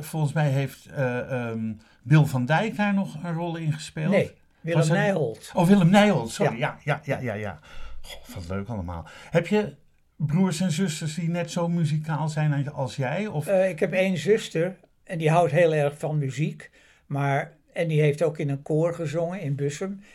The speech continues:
Speaker 2: in Pro Musica, waar mijn moeder ook in heeft gezongen. In mijn Bussumse jaren, waar ik gewoond heb van, eh, van mijn zeventiende tot mijn vijfentwintigste.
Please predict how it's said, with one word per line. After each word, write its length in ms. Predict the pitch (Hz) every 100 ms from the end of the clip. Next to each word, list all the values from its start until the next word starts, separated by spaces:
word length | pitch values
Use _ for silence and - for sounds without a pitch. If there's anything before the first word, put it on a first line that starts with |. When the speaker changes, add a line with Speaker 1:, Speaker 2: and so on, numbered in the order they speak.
| -
Speaker 2:
in 140 | 156
Pro 200 | 156 147
Musica, 560 | 139 139 - 151 180 196
waar 160 | 135
mijn 160 | 135 139
moeder 320 | 156 143 135 - - -
ook 240 | 160 160
in 100 | 156
heeft 220 | 151 147
gezongen. 540 | 165 151 160 156 196 - - - - -
In 180 | - 151
mijn 180 | 139 135
Bussumse 500 | 156 156 156 151 147
jaren, 420 | 139 123 135 185
waar 140 | 156 139
ik 100 | 139
gewoond 420 | - 135 127 131
heb 160 | 123
van, 380 | - 120 113 113
eh, 80 | 117 113 110 107 110 _ - - - - - _ -
van 100 | 117
mijn 200 | 120 117
zeventiende 760 | 127 143 135 139 139 131 127 113
tot 220 | - -
mijn 100 | 147
vijfentwintigste. 920 | - 135 123 123 - 127 156 156 180